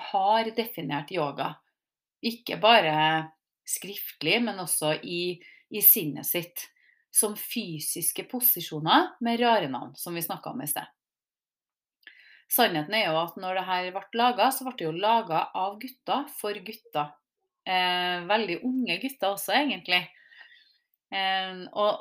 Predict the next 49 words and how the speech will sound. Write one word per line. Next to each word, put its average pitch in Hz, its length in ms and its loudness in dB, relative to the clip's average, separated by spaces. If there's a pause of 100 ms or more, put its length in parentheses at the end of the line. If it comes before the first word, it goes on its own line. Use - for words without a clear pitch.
og 196 80 -10
nå 202 100 -6 (120)
har 202 180 4
jo 156 80 0
det 170 140 0
her 175 160 0
blitt 180 180 -10
en 175 80 -10
feminin 151 560 -4
praksis, 226 560 -4
der 190 160 0
hvor 185 140 -6
det 185 80 -10
er 185 160 -10
mest - 340 -4
damer 214 400 0
faktisk 285 480 -6
som 220 160 -8
praktiserer 156 540 -6
den 175 180 -4
her, 170 320 -2
eh, 165 160 -6
praksisen. - 560 -12
Heldigvis 226 720 2 (560)
så 220 160 4
er 170 140 4
det - 100 -4
flere 170 480 2
og - 80 -10
flere 160 280 2
menn 226 340 4 (360)
som, 175 600 0
eh, 170 320 0
er 165 120 -2
på 180 140 -6
vei 160 320 2 (100)
inn 170 160 -6
i, 170 60 -6 (280)
tilbake - 480 -2
til 160 140 -8
verden, 156 480 -4
eh, 156 160 -2
her, 156 320 2
og 165 140 -8
det, 180 420 0
det 170 340 0
synes - 300 -2
jeg 156 220 -6
er - 80 -16